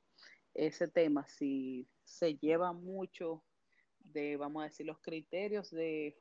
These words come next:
organismos internacionales, eh, tanto públicos como privados, eh, puede en cierto modo inferir con cuestiones de soberanía nacional del país o, a, o, forza-, o querer forzar al país a llevar a cabo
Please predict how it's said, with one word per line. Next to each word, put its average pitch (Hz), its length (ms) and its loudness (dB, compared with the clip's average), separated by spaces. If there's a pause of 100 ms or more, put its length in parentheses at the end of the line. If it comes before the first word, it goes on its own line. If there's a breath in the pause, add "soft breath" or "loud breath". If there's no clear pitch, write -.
organismos 151 560 -4
internacionales, 156 1040 -6 (240)
eh, 131 360 -2 (420)
tanto 143 600 -2
públicos 175 440 2
como 160 260 -6
privados, 165 560 -2 (640 soft breath)
eh, 139 400 -2 (240)
puede 160 280 0
en 170 80 -2
cierto 175 380 2
modo 165 480 2
inferir 160 840 -4
con 147 180 -6
cuestiones 151 580 -4
de 160 100 0
soberanía 143 580 -4
nacional 143 440 -4
del 139 140 -2
país 175 420 -6 (380 soft breath)
o, 170 480 8 (100)
a, 151 180 -4 (100)
o, 156 220 -2
forza-, 160 420 -2
o 156 120 -6
querer 165 240 0
forzar 220 400 -6
al 233 120 -2
país 156 520 -10 (200)
a 147 120 -2
llevar 143 360 -4
a 170 80 -2
cabo 170 440 -2